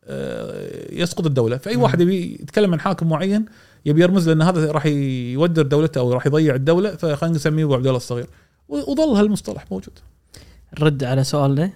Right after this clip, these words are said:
Speaker 2: هو كان في سؤال قبل،
Speaker 1: آه.
Speaker 2: أنا وياك نسينا.
Speaker 1: إيه.
Speaker 2: ال-، اللي هو قراءة ال-، ال-، قلنا شخص متدين وشخص قومي.
Speaker 1: إيه،
Speaker 2: إيه.
Speaker 1: الرواية، إيه.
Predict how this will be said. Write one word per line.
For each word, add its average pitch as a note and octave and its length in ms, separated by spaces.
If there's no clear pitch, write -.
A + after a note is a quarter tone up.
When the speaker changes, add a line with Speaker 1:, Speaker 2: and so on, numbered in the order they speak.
Speaker 2:
هو C#3+ 100
كان C#3 140
في D3 120
سؤال C#3 280
قبل، A2+ 200
Speaker 1:
آه. B2+ 260
Speaker 2:
أنا C#3 100
وياك C#3 200
نسينا. A2+ 320
Speaker 1:
إيه. C3+ 220
Speaker 2:
ال-، B2+ 120
اللي C#3 280
هو C3+ 320
قراءة C#3+ 500
ال-، B2 520
ال-، A#2 360
قلنا D3 200
شخص C#3 300
متدين D#3+ 440
وشخص C#3+ 300
قومي. C#3+ 360
Speaker 1:
إيه، F3+ 200
Speaker 2:
إيه. C#3+ 60
Speaker 1:
الرواية، C#3 380
إيه. B2+ 240